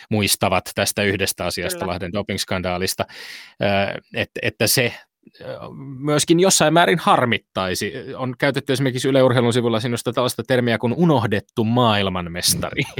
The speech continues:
Speaker 1: <laughs> Sinä et sitä
Speaker 2: Joo.
Speaker 1: itse varmasti ole kuitenkaan unohtanut sitä pimeässä illassa Lahdessa, ö, sankassa lumisateessa hiihdettyä sprinttifinaalia.
Speaker 2: No joo, en, en oo kyllä unohtanut, mutta tota, et kyllähän se niinkö näin varmasti onkin, että, että tota,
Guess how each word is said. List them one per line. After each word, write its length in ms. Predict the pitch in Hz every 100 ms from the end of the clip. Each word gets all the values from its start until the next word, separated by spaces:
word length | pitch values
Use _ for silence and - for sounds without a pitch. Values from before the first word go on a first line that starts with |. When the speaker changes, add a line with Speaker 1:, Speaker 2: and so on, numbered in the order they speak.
| - -
Speaker 1:
<laughs> 320 | - 143 139
Sinä 220 | 185 160
et 60 | 370
sitä 140 | 254
Speaker 2:
Joo. 80 | 185
Speaker 1:
itse 200 | 226 156
varmasti 380 | 127 120 120 131
ole 140 | 120
kuitenkaan 500 | - 123 117 123 123
unohtanut 500 | 139 123 - 104 101
sitä 280 | - 110 110 120
pimeässä 480 | 113 110 104 117 107
illassa 400 | 110 104 - 107
Lahdessa, 440 | 110 104 - 107
ö, 240 | 76 - 101 113
sankassa 360 | 117 110 101 107
lumisateessa 560 | 110 104 101 101 -
hiihdettyä 440 | 98 104 101 - 101
sprinttifinaalia. 800 | - 107 - 98 92 98 - - _ _ _ _ _ _ _
Speaker 2:
No 120 | 214
joo, 240 | 208 220 208
en, 220 | 233 220
en 220 | 214 220
oo 60 | 202 -
kyllä 180 | 180
unohtanut, 440 | 175 165 - 165 160
mutta 220 | 165 170
tota, 320 | 226 - 175 - - - -
et 100 | 185 -
kyllähän 300 | 220 214 220
se 80 | 226
niinkö 360 | 226 226 220 226
näin 200 | 220 220
varmasti 380 | 220 226 240
onkin, 300 | 196 185 170
että, 260 | 165 - -
että 240 | 170 - 160
tota, 440 | 156 - 156 -